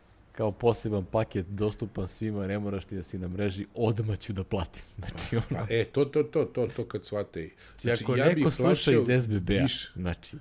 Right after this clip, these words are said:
Speaker 1: ljudi, dajte paket preko neta, hiljadu i po dinara, koliko hoćete da košta <laughs> mesečno za Sport klub, ono, sve kanale što imate, odmah ću da kupim. <laughs>
Speaker 2: Da, dajte, recimo, paket, ono, ja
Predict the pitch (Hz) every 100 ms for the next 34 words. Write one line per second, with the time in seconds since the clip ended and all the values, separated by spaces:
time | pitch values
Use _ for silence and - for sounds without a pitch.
0 | 123 175 123 101 82 - - - - -
1 | _ - 117 151 139 107 123 135 123 -
2 | 117 123 - 104 113 - 104 95 117 107
3 | 110 117 113 104 101 107 92 101 - 120
4 | 139 - - 104 95 95 - - 110 -
5 | 135 139 - 127 - 110 101 - - -
6 | 107 110 - 131 123 - 131 107 110 104
7 | - 117 - 107 110 104 - 104 104 98
8 | 104 107 113 98 - 160 98 - - 135
9 | - 143 131 - _ - - 101 - 95
10 | 117 165 - 135 110 110 131 - 147 104
11 | 123 123 - 156 - 127 127 120 101 127